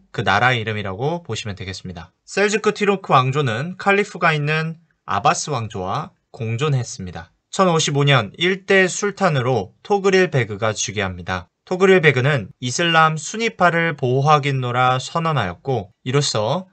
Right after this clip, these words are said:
셀주크 티르크는 수니파 국가가 됩니다. 수도는 니케아, 현재 터키의 이즈니크라는 지역입니다. 이스탄불에서 멀지 않은 곳에 있습니다. 이 대 술탄은 알프 아르슬란입니다. 천칠십일 년에 만지컨트 전투를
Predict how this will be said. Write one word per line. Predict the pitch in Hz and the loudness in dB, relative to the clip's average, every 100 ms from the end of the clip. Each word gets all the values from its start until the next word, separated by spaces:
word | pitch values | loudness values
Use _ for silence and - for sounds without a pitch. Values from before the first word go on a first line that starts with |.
| - | -8
셀주크 | - 196 202 185 | -2 0 -2 -6
티르크는 | - 117 - 135 143 - | -6 -6 -2 -2 -2 -4
수니파 | - 233 233 214 - 196 185 | -6 -2 0 -2 2 2 2
국가가 | - 107 110 104 | 0 -6 -6 -4
됩니다. | 113 98 87 80 - _ _ | -4 -6 -8 -12 -16 _ _
수도는 | - 208 202 196 196 165 | -10 0 2 4 2 2
니케아, | 131 139 156 113 95 _ | 0 0 2 2 0 _
현재 | 185 180 185 175 175 170 | -2 4 4 6 4 0
터키의 | 196 185 - 180 175 113 _ _ | -6 -8 -2 0 2 0 _ _
이즈니크라는 | 139 147 196 196 185 - 156 135 117 123 | -8 -4 -2 -2 -4 -2 0 2 0 -4
지역입니다. | - 98 90 87 82 80 80 _ - | -6 -6 -6 -6 -12 -12 -14 _ -6
이스탄불에서 | 135 135 165 139 127 110 151 160 185 - _ - | -4 -2 0 0 0 -2 0 0 0 -4 _ -12
멀지 | 95 104 117 | -4 -2 0
않은 | 147 113 | 0 0
곳에 | 95 92 | -4 -8
있습니다. | 95 - 80 80 - _ _ _ | -8 -10 -14 -16 -20 _ _ _
이 | 160 165 | -2 4
대 | 208 | 4
술탄은 | 202 196 202 190 185 175 | 4 2 4 4 4 2
알프 | - 120 139 135 - 135 135 175 | 2 2 2 -2 -4 0 0 2
아르슬란입니다. | 107 135 143 147 135 107 95 107 95 - _ | 2 2 -2 -2 -2 -2 -6 -4 -4 -8 _
천칠십일 | - 214 208 226 208 208 196 | 2 2 2 0 0 2 2
년에 | 202 165 120 156 | 4 4 4 2
만지컨트 | 170 123 123 139 190 190 170 - 151 | 0 0 0 -4 -4 -2 -2 -4 -2
전투를 | 151 135 - 135 139 143 | 0 0 -2 0 2 0